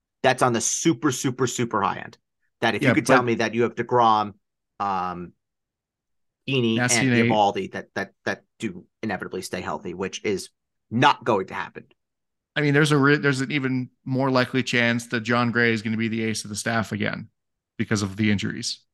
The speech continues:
Speaker 1: Yeah, it, it is, it is entirely possible. And Jon Gray is, well, Jon Gray.
Speaker 2: Yeah. Um,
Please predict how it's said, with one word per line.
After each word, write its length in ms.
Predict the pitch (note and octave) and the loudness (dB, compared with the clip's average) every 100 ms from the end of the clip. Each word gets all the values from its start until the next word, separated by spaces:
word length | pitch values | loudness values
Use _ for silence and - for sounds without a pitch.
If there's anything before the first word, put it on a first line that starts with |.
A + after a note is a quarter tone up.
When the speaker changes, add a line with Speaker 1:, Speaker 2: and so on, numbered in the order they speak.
| _ _ _ _ _ _ - | _ _ _ _ _ _ 2
Speaker 1:
Yeah, 240 | F3 G3+ - | 4 4 2
it, 160 | B2 | 2
it 180 | A#2 C3+ | 4 4
is, 100 | C3 | 4
it 100 | A#2 | 2
is 200 | C3+ B2 | 2 2
entirely 540 | A#2+ A#2 - C#3+ C3+ B2+ | 2 -2 2 2 2 0
possible. 460 | A#2 G#2 - A2 - | 0 -2 -4 -8 -6
And 340 | G#2+ G2+ G2 | -6 -6 -4
Jon 280 | - A#2+ A#2 | 4 4 6
Gray 300 | A#2+ A#2 A2 | 6 6 6
is, 420 | G2 G2+ G#2 A2 | 2 0 -2 -2
well, 200 | G2+ G#2 | 2 2
Jon 280 | - G#2 A2 | 2 -2 -2
Gray. 280 | B2 B2 F#2 _ _ _ _ _ _ _ _ _ _ _ - | -2 -2 -4 _ _ _ _ _ _ _ _ _ _ _ -4
Speaker 2:
Yeah. 220 | A#2 A2+ - _ _ _ _ _ _ _ _ _ - | -4 -4 -10 _ _ _ _ _ _ _ _ _ -4
Um, 540 | A#2+ A#2+ B2+ C3+ - | -4 0 0 0 -4